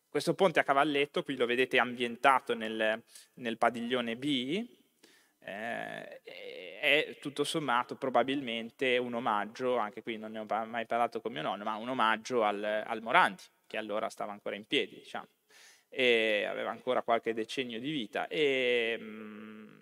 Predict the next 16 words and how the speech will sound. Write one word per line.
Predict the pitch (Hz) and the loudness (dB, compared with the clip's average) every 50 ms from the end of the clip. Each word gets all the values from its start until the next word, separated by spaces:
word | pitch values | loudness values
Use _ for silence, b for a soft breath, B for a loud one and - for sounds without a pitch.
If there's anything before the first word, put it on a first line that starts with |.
| 107 110 110 104 104 _ _ | -20 -20 -20 -20 _ _ _
una | _ 113 | _ -10
struttura | - - - - 185 170 | -10 -10 -4 0 0 2
a | - | 2
cavalletto | - 190 247 277 113 90 90 _ - | 2 2 0 0 -2 -4 -4 _ -2
realizzata, | 127 113 98 101 107 107 - 104 90 - - 101 95 b b b b b b | 0 0 -2 -2 -6 -4 -2 -2 -2 0 -2 -4 -4 b b b b b b
realizzata | - 123 120 113 113 113 120 117 104 - 113 | 2 2 2 2 2 0 0 0 0 0 -4
in | 110 101 | -8 -8
legno. | 98 92 110 175 202 | -8 -6 -2 0 0
Ecco, | 147 _ - 123 113 _ b b b b | 0 _ 0 -4 -4 _ b b b b
dicevo, | _ 180 170 - 208 170 143 | _ -2 6 6 6 6 6
un | 139 | 2
carattere | 139 - 190 190 190 - 185 160 | 4 6 6 6 6 6 4 2
più | - - | 2 0
generale | 139 147 185 180 170 165 165 185 | -2 0 0 2 4 2 2 2
di | 226 247 208 165 | 0 -2 -2 2
Genova, | 156 151 143 151 165 180 208 220 202 | 4 4 4 4 4 2 2 2 2